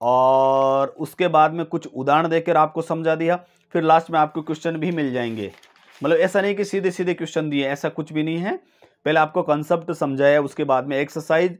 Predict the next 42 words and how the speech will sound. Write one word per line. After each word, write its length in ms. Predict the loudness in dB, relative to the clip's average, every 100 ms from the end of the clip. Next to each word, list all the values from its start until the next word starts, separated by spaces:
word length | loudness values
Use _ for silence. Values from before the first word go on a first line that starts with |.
| _ _ _
फिर 80 | -6
उनके 320 | -4 -4 -2
नीचे 280 | -2 -2 0
आपको, 380 | 2 0 -2 -6
पहले 280 | 2 2 4
तो 120 | 2
आपको 260 | 0 0
उदाहरण 240 | 0 0 0
देके 180 | -2 -2
समझाए, 380 | -4 -2 -2
फिर 140 | 0 -4
एक्सरसाइज 420 | -4 -4 -4 0
आपके 280 | 0 0 -2
लिए, 260 | 0 -2 -6 _ _ _ _ -2
और 520 | 2 6 6 4 2
उसके 300 | -4 -4 0
बाद 260 | 4 2 2
में 160 | -6 -6
पिछली 260 | -8 -6
भर्ती 260 | -6 -6 -8
परीक्षाओं 440 | -6 -8 -4 -2
में 100 | 0
आए 100 | 0
हुए 100 | 0
प्रश्न, 600 | -2 -2 -2 -2 -6 -6
जैसे 260 | -8 -8 -8
ये 240 | -8 -4
यहाँ 160 | 0 0
पर 180 | -2 -4
देख 180 | -4 -6
सकते 280 | -10 -8
हो, 340 | -6 -4 -6 _ _ _ _
यहाँ 200 | -2 0
पर 140 | -2 -6
देखो 280 | -8 -8
आप, 160 | -10 -12 _ -20 _ _ _ _ _ _ -8
देख 160 | -6
लिया 120 | -2 2
होगा 160 | 2
आप 100 | 2
सभी 260 | 0 -2 0
ने। 200 | -2